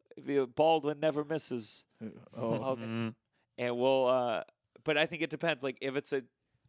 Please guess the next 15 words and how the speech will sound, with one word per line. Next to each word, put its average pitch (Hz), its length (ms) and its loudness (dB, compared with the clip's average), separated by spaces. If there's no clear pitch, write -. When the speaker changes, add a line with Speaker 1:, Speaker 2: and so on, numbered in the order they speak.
Speaker 1:
I 156 160 4
can't 160 320 -2
believe 156 260 -2
it's 196 140 -8
still 120 160 -2
coming 120 260 -2
out. 143 240 -10
Speaker 2:
I 165 160 4
don't 208 220 2
think 165 160 -2
that 147 140 4
movie's 135 320 2
gonna 123 180 0
do 110 320 -2
anything. 90 600 -4